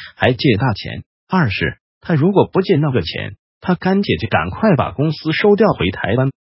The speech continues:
还不至于会坑挖的那么大。所以，那等于是害人。但他那时候是满怀救世的热情，两肋插刀。等到我去大陆工作的时候，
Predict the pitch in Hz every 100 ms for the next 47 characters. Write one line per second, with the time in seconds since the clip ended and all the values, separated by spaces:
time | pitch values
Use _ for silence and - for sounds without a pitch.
0 | _ - 123 143 - 156 196 120 127 147
1 | 165 104 196 208 202 185 139 113 104 87
2 | - _ _ _ _ _ - 101 117 82
3 | - _ _ - 196 165 98 - 123 -
4 | - 180 95 71 - _ _ _ _ _
5 | 165 143 - 165 156 127 143 - 143 -
6 | - 151 110 - - 127 156 131 - 110
7 | 135 185 104 - 62 - _ _ 113 113
8 | 131 151 - 127 120 120 123 - _ _
9 | _ _ - 120 120 147 98 - 143 165
10 | 139 123 98 185 190 170 80 - 85 -